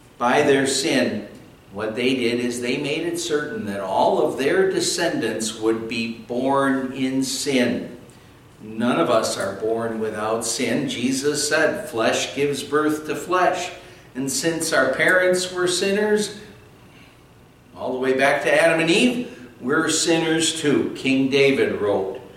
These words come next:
"Surely I have been a sinner from birth, sinful from the time my mother conceived me." From the very beginning of our existence, you and I needed a Savior.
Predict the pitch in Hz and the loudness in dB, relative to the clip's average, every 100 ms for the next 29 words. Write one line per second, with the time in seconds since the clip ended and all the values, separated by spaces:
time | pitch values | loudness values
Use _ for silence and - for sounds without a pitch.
0 | - - - - 147 151 147 135 135 135 | -20 -20 -12 2 4 6 4 6 4 4
1 | 131 131 127 123 147 147 151 151 165 165 | 4 4 2 0 0 -2 -2 -4 -4 -4
2 | 123 120 127 127 - 165 165 - 170 170 | 0 2 4 4 0 -2 -2 -2 -2 0
3 | 156 151 151 151 123 120 123 127 123 123 | 0 0 2 0 0 2 4 4 4 4
4 | 127 120 104 107 110 107 - 120 120 120 | 2 0 0 2 2 0 -6 -6 -4 -4
5 | - 98 87 87 87 90 90 90 - - | -6 -6 -8 -10 -12 -8 -8 -10 -16 -20
6 | - - - - - - - - 117 120 | -20 -20 -20 -20 -20 -20 -20 -8 -4 0
7 | 120 117 120 160 160 143 127 131 - 151 | 0 0 0 0 0 -2 -2 -4 -4 -6
8 | 147 127 113 110 110 113 113 110 107 123 | -2 0 0 0 0 2 2 2 0 -2
9 | 123 123 - 107 104 104 - 104 107 117 | -2 -2 -4 -6 -6 -8 -12 -12 -10 -6
10 | 120 110 107 110 104 98 98 104 110 117 | -4 -4 -4 -4 -4 -6 -6 -6 -6 -6
11 | - 120 - - 82 80 - - | -4 0 2 2 -2 -6 -6 -8